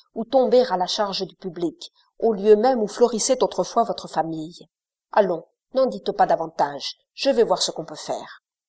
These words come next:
Là-dessus, il convoque et rassemble tous les parents à une taverne près de là. Il envoya chercher les quatre petits-enfants pour qu'on les vît. Dès le premier mot, tous convinrent qu'ils s'en chargeraient, et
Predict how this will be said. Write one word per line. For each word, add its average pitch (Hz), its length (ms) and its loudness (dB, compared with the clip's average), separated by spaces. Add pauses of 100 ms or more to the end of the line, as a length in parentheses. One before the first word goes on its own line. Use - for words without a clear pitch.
(640)
Là-dessus, 147 520 -6
il 202 140 -8
convoque 208 540 0 (300)
et 262 60 0
rassemble 269 580 -2
tous 277 120 -10
les 247 100 0
parents 226 420 -4
à 185 40 0
une 170 200 -6
taverne 180 500 -4
près - 220 -12
de 160 100 -4
là. 147 220 -10 (800)
Il 147 140 -6
envoya 196 340 -2
chercher - 400 -6
les 185 100 -6
quatre 226 300 -2
petits-enfants 175 760 -6 (340)
pour 320 160 -4
qu'on 262 120 2
les 180 140 -2
vît. - 300 -16 (720)
Dès 240 160 -2
le 254 100 -2
premier 170 360 -4
mot, 185 320 -4 (340)
tous 320 220 -4
convinrent 240 580 -4
qu'ils 185 140 -14
s'en 180 200 -8
chargeraient, 185 640 -8 (520)
et 160 260 -4